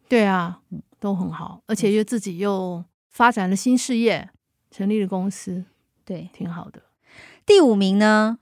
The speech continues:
Speaker 2: 只有一个人是上过十一次封面的，宋杰心中最软的那一块。
Speaker 1: 啊？
Speaker 2: 王力宏。<laughs> 哎，你们大家没有看到宋杰的表情，我说最软那一块就砰，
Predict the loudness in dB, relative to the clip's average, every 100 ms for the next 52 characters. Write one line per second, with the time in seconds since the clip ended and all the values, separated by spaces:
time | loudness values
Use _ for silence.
0 | _ 0 0 0 0 -2 -2 -10 -14 -20
1 | _ -4 -2 0 0 -2 -2 -6 -6 -8
2 | -6 -6 -4 -6 -6 -8 -10 -16 -20 _
3 | _ _ _ -6 0 2 2 0 -2 0
4 | -2 -2 0 0 0 -2 -4 -8 -8 -10
5 | -14 -18 -18 -20 _ _ _ _ _ _
6 | -12 -8 -8 -10 _ -2 -2 0 -2 -2
7 | -8 -18 -18 -20 _ _ _ _ _ _
8 | -2 4 4 2 -2 -2 4 4 6 2
9 | 4 0 0 -6 2 4 6 6 8 8
10 | 8 6 4 6 4 4 2 4 6 4
11 | 6 4 4 0 0 0 -8 -8 2 4
12 | 6 6 4 4 2 0 -6